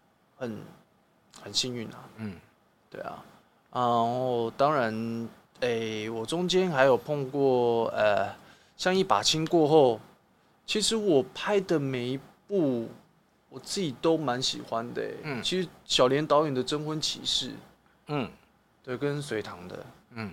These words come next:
Speaker 1: 其实那一部，那部是我在里面演单车快递员。我觉得那部的剧本啊、剧情啊等等的，里面的，里面拍摄的手法都，都蛮好的。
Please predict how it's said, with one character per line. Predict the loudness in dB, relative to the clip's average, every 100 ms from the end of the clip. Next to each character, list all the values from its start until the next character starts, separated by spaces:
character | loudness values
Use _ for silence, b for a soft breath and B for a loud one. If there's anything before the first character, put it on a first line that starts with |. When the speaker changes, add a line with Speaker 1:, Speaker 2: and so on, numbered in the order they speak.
| -10
Speaker 1:
其 | -4 -2
实 |
那 | -2 0
一 | -2
部， | -4 -4 -4 -6 -6
那 | -4
部 | -2 0
是 | 2
我 | 0
在 | 2 0
里 | 0
面 | -4
演 | -4 -6 -10 -14 -20 _ _ _ _
单 | -4 -4
车 | -6
快 | -6 -8
递 | -8
员。 | -14 -16 _ _ _ _ _ _ _ _ _ _ _ _
我 | -10
觉 | -2
得 | -2
那 | -2
部 | -4 -6 -4
的 | -6 -4 -6
剧 | -6 -4 -4
本 | -4 -6
啊、 | -4 -4 -4
剧 | -6
情 | -4 -6 -6 -10
啊 | -8 -8 -8 -12 _ _ _
等 | -10 -8
等 | -6 -6
的， | -6 -8
里 | -8
面 | -6 -6 -6
的， | -6 -6 -8 -12 -20 _ _ _ _ _ _ _ -20
里 |
面 | -14 -10
拍 | -6 -4
摄 | -4
的 | -4
手 | -6 -8
法 | -8 -8 -6
都， | -6 -6 -10 -16 _ _ -16
都 | -12
蛮 | -12 -12 -14
好 | -14
的。 | -16